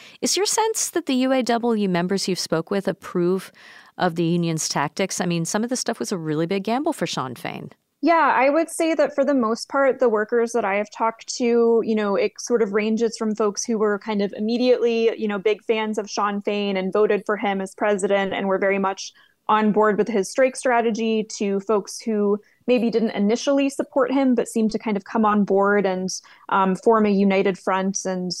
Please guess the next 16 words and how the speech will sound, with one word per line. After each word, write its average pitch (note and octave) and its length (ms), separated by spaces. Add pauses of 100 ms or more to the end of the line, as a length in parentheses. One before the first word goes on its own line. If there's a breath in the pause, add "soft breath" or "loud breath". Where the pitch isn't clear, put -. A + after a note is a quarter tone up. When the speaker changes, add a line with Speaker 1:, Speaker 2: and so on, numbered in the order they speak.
(180)
Speaker 2:
um, F3+ 420 (100)
I, C4 120
I C4+ 100
think C#4 160
there C4+ 100
was B3+ 180
certainly A#3 320
some G3+ 300
anxiety G#3 680
and G3+ 160
some G3+ 140
questions G3 560
around F#3+ 260
the F#3+ 80
fact F3+ 440
that F3 340